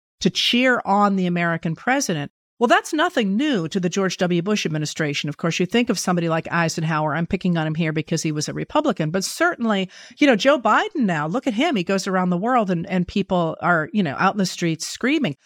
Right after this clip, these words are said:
Kamala Harris, same thing, by the way. Her tours have been very popular. It doesn't get any press in the United States.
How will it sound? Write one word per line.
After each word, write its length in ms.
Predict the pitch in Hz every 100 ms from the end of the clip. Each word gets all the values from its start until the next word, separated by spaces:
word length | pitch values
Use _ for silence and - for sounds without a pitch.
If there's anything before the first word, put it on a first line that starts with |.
| _
Kamala 360 | - 339 440 320
Harris, 380 | 220 392 311 165
same 260 | - 196
thing, 300 | 180 254 302
by 160 | 214 151
the 100 | 143
way. 300 | 139 131 143
Her 120 | - 202
tours 320 | - 196 180
have 100 | 175
been 160 | 175
very 240 | 165 190 240
popular. 440 | - 170 175 170
It 80 | 151
doesn't 240 | 190 208
get 120 | 208 202
any 100 | 190
press 320 | - 165 -
in 80 | 170
the 80 |
United 360 | 160 156 151 147
States. 420 | - 240 214 -